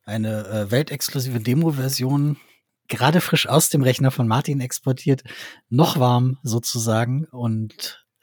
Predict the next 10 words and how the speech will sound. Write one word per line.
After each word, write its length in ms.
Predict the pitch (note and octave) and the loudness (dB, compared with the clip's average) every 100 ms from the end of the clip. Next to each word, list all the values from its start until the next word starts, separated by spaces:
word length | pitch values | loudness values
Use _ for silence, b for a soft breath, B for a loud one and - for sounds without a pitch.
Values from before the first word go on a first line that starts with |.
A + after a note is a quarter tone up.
| A2 - | -20 -10
damit 440 | A2 C3 B2+ - | -6 -4 -6 -10
würden 400 | A#2 A2+ A#2+ B2 | -8 -4 -2 0
wir 100 | A#2 | -2
abschließen, 420 | A#2+ - D#3+ C3+ | -4 -4 -2 0
aber 100 | B2+ | -2
natürlich 420 | A2 A2 C3+ - A#2+ | -2 -4 -8 -10 -12
gibt's 340 | A2 A2 - | -12 -12 -10
vorher 240 | - A2+ A2 | -8 -6 -4
noch 220 | G#2 F#2 | -6 -6
eine, 340 | G2 G2 F#2 | -6 -6 -8